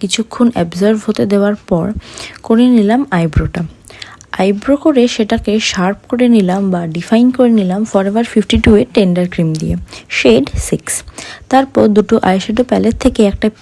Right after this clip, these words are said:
পিচ এবং একটা ম্যাজেন্টা কালার নিয়ে পুরো লিডে হালকা হাতে ব্লেন্ড করে নিলাম। তারপর অন্য একটা ব্লেন্ডিং ফ্লাফি ব্রাশ নিয়ে ডার্ক ব্রাউন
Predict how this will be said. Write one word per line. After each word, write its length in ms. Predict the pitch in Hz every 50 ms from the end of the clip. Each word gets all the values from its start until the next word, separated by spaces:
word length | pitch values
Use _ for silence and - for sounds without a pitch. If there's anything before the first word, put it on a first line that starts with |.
| _ -
পিচ 300 | - 233 220 214 208 -
এবং 240 | 196 185 190 202 202
একটা 220 | 202 - - 233
ম্যাজেন্টা 420 | 220 190 180 170 - 208 214 220 247
কালার 360 | 247 - 190 185 190 214 226
নিয়ে 240 | 226 214 202 208 214
পুরো 260 | 214 - 202 202 214
লিডে 420 | 220 208 190 190 180 185 214 208
হালকা 400 | 196 180 180 170 170 - - 214
হাতে 280 | 208 226 220 - 254 269
ব্লেন্ড 280 | 254 - 170 165 165
করে 200 | - - 170 165
নিলাম। 340 | 160 160 160 165 165 165 170 - _ _ - - - - - - - - - - - -
তারপর 320 | - 208 196 185 - - - -
অন্য 260 | 208 208 214 233 254
একটা 280 | 262 262 262 - -
ব্লেন্ডিং 520 | 247 220 208 196 196 202 202 208 233 240 247
ফ্লাফি 360 | 240 - - 214 214 - 262
ব্রাশ 420 | 247 226 220 208 220 - - -
নিয়ে 260 | 202 185 175 170 180 233 269 - - -
ডার্ক 360 | 190 175 - 170 170 185 196 - - - -
ব্রাউন 360 | - 190 175 165 165 180 226